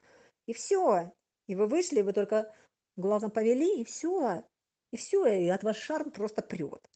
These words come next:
Разница есть? Есть. Вот, э, данные тренинги, они будут вот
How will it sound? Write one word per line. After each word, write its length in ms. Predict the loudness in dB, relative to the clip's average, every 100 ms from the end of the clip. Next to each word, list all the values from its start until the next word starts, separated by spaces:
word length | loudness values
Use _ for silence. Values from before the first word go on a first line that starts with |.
| _ _
Разница 380 | -4 -2 -4 -4
есть? 460 | -6 -8 -12 _ -20
Есть. 240 | -20 _ _ -20 -20 -20 -20 -4
Вот, 220 | -4 -4 -12 -14
э, 60 | -6 -4 -2 -4
данные 340 | -4 -4 -4
тренинги, 580 | -4 -2 -2 -2 -2 -4 -4
они 400 | -4 -4 -4 -6
будут 540 | -8 -6 -6 -6 -4
вот 200 | -6